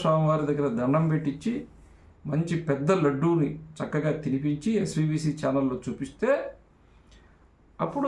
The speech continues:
దాన్ని సమాజం స్వీకరిస్తుంది. ఆ తర్వాత ఎవరు సంప్రోక్షణ చేయించాలి, ఏ సంస్థలు తీసుకొస్తారంటే దానికంటూ కొన్ని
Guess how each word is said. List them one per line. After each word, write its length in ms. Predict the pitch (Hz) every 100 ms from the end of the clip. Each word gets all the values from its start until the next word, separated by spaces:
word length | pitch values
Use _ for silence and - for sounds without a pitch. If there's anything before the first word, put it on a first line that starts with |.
| 226
దాన్ని 260 | 202 202 214 175
సమాజం 380 | 170 185 175 208 -
స్వీకరిస్తుంది. 840 | 156 156 160 139 - 123 117 131 127 113 - - - _ _ _ _ _ _ _ _ _ _ _ _
ఆ 80 | 151 156 160
తర్వాత 380 | 214 233 233 214 160 170
ఎవరు 240 | 247 277 247 - 175
సంప్రోక్షణ 500 | 175 190 190 190 185 170
చేయించాలి, 580 | 170 170 165 165 156 160 - - - - - - - - -
ఏ 120 | 139 185 208
సంస్థలు 400 | 185 180 - 185 160
తీసుకొస్తారంటే 680 | 165 - 160 - 147 151 247 220
దానికంటూ 480 | 196 180 175 175 190 165 - - _ _ _ -
కొన్ని 200 | 147